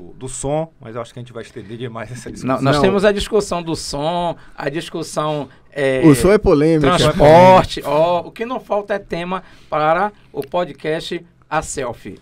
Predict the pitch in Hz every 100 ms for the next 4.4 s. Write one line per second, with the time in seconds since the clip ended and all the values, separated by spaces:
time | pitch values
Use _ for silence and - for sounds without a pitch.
0 | _ 220 196 147 277 214 - 135 151 131
1 | - 151 175 151 170 170 170 156 170 156
2 | 139 143 127 117 131 101 92 - _ _
3 | _ _ _ 190 175 120 - _ 143 156
4 | 156 156 151